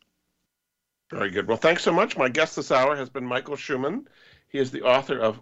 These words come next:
Put Your Money Where Your Life Is, and you can find out more about him and his work at michael h schuman dot com.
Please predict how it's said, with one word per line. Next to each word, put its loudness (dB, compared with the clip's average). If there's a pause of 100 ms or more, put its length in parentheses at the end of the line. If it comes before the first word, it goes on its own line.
Put -2
Your 2
Money 2
Where -2
Your 0
Life 2
Is, 0 (440)
and -2
you 0
can 4
find 6
out 2
more 4
about 4
him 0
and 0
his -4
work 0
at -2
michael -2
h -6
schuman -4 (160)
dot -2
com. -4